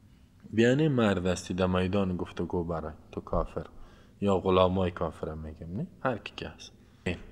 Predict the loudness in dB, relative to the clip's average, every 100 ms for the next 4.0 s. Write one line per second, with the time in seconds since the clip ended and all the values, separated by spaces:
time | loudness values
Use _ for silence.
0 | -20 -8 -2 -2 -2 -8 -10 -10 -18 -20
1 | -20 -20 -20 -20 _ -20 -20 -20 -20 -20
2 | -4 4 4 4 4 4 2 2 2 4
3 | 6 6 8 6 8 4 0 0 0 0